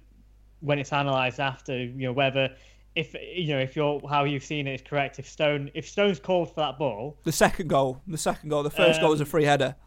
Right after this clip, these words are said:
Speaker 1: the, uh, sorry, yes, so the corner that was con-, conceded,
Speaker 2: Yeah.
Speaker 1: sorry. So, uh, for the second goal, obviously,
Speaker 2: Hmm.
Speaker 1: if, if when Rawson's put that out, you know, he would, he would argue safety first. If you don't know who's behind you, you, you, you get it out. But if, if,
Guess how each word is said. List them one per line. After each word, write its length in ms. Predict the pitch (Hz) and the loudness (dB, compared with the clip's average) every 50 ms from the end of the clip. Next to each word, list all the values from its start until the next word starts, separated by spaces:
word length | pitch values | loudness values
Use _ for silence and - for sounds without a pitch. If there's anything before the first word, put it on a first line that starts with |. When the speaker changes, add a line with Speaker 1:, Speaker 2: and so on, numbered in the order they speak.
| _ - - | _ -10 -4
Speaker 1:
the, 160 | 190 196 - - - - | -4 -4 -4 -6 -2 0
uh, 100 | 180 160 | 0 0
sorry, 280 | - - 190 165 151 | 2 2 0 2 2
yes, 180 | 151 147 - - | 2 0 -2 -2
so 120 | - 156 | -6 -6
the 60 | 143 143 | -6 -6
corner 300 | 143 - 170 160 151 143 | -2 -2 -2 0 0 -2
that 100 | 139 139 | -4 -4
was 120 | 127 127 | -6 -8
con-, 180 | - 151 143 135 - - - | -10 -10 -10 -10 -10 -14 -16
conceded, 300 | - 143 143 135 160 156 | -12 -10 -8 -4 0 4
Speaker 2:
Yeah. 140 | 156 143 135 | 4 4 2
Speaker 1:
sorry. 260 | 135 - 120 110 110 104 | 0 -6 -10 -10 -10 -6
So, 220 | - 131 131 131 131 - - - - - - | -2 0 0 0 -2 -6 -20 -20 -16 -4 -2
uh, 100 | 147 139 | -2 0
for 100 | - 165 | 0 -2
the 40 | 147 | -2
second 300 | - 185 - - 160 147 | 0 -2 -2 -2 -6 -2
goal, 180 | 160 156 147 139 | 0 0 2 2
obviously, 360 | 135 127 - - 160 160 160 | 0 -2 -4 -8 -4 -2 -2
Speaker 2:
Hmm. 60 | 156 | 0
Speaker 1:
if, 160 | 160 165 139 165 | 0 -2 -4 -4
if 180 | 180 151 - - | -8 -8 -8 -10
when 260 | - 170 175 175 170 165 | -4 -2 -2 0 0 2
Rawson's 320 | 175 170 160 - 147 135 | 2 2 2 0 -6 -8
put 120 | - 165 | -6 -4
that 120 | 143 139 143 | -2 0 2
out, 220 | 147 139 135 139 151 | 2 2 2 2 0
you 60 | 151 | -2
know, 60 | 139 | 0
he 120 | 160 226 | 0 0
would, 160 | 214 175 - - - | -2 -2 -6 -12 -12
he 160 | 131 220 240 | -8 -4 -2
would 100 | 214 190 | 0 2
argue 420 | 185 180 170 - - 165 160 160 143 - - | 2 2 0 0 -2 -4 -4 -4 -4 -10 -14
safety 360 | - - 175 160 - - 147 | -6 -2 -2 -2 -2 -6 -12
first. 520 | - - 156 147 147 143 131 - - - - - - - - - - | -8 -4 -2 0 0 0 -2 -4 -12 -18 -20 -20 -20 -20 -20 -16 -12
If 100 | 160 135 | -10 -6
you 80 | - 156 | -2 0
don't 140 | 180 180 160 | 0 0 0
know 100 | 151 156 | -2 -4
who's 140 | 156 147 139 | -4 -6 -6
behind 320 | - 147 143 143 143 135 139 | -6 -4 -2 -2 -4 -4 -6
you, 100 | 139 139 | -6 -8
you, 160 | 135 135 139 | -6 -8 -8
you, 280 | 135 127 151 156 143 135 - | -8 -8 -8 -8 -8 -8 -8
you 120 | - 151 143 | -8 -4 0
get 140 | 147 135 127 | 0 0 0
it 80 | 123 | 2
out. 360 | 143 143 123 107 - - - | 0 0 -2 -2 -6 -10 -2
But 240 | - 196 165 147 131 | 2 2 2 4 2
if, 140 | 156 147 - - | -2 -4 -4 -6
if, 180 | 160 160 - | -6 -6 -6